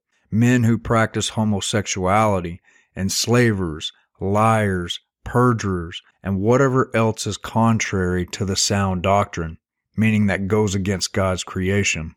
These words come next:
It's important to recognize a couple things. First, God never intended for humans to live in homosexuality or sin, period,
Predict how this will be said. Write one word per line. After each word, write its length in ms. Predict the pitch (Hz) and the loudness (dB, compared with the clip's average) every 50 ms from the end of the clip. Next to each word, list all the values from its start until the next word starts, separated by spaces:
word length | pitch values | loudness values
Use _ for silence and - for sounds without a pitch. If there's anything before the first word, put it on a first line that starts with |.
| _ _ - | _ _ -6
It's 220 | - 110 107 - | -4 -4 -2 0
important 560 | 117 110 101 - - 131 147 156 143 107 98 | -2 -2 -2 -2 0 2 4 4 2 0 -2
to 140 | - - 113 | -4 -4 -2
recognize 680 | 107 110 120 123 - 117 107 101 101 98 98 101 98 - | 2 2 2 2 2 0 0 2 0 0 0 0 -2 -2
a 60 | 98 | -4
couple 380 | - - - 117 101 - 101 92 | -4 -2 -4 -4 -2 -4 -6 -6
things. 520 | - 101 92 87 85 87 - - - - - _ _ _ _ _ | -4 -6 -6 -6 -6 -10 -10 -10 -10 -10 -10 _ _ _ _ _
First, 460 | _ - - 123 127 127 - - - | _ -2 0 2 4 4 2 0 0
God 260 | - 120 110 110 107 | 0 2 2 4 2
never 380 | 107 110 107 104 95 104 101 98 | 2 2 0 0 0 0 0 2
intended 520 | 95 95 - - - 123 123 120 113 101 | 0 -2 -2 -2 0 2 2 2 2 0
for 160 | - - 95 90 | 0 -2 -4 -2
humans 460 | - - 120 131 127 117 104 92 - | 0 2 2 4 4 4 2 0 -2
to 160 | - - 92 | -4 -4 -2
live 300 | 95 104 120 120 113 104 | 0 2 2 4 4 2
in 100 | 101 95 | 2 0
homosexuality 1300 | 95 - - 107 101 95 - - - 98 92 - - - 92 92 90 90 90 90 90 90 87 87 87 - _ _ - | -2 -2 -2 -2 0 0 0 0 0 0 -2 -2 -4 -4 -2 -2 0 0 0 -2 -2 -4 -4 -6 -8 -8 _ _ -10
or 160 | - 95 92 | -4 -4 -2
sin, 400 | - - - - 101 95 90 90 | -2 -2 -2 0 0 -2 -2 -2
period, 520 | - - 110 110 110 104 95 90 85 87 | -2 0 2 2 2 2 2 0 -2 -6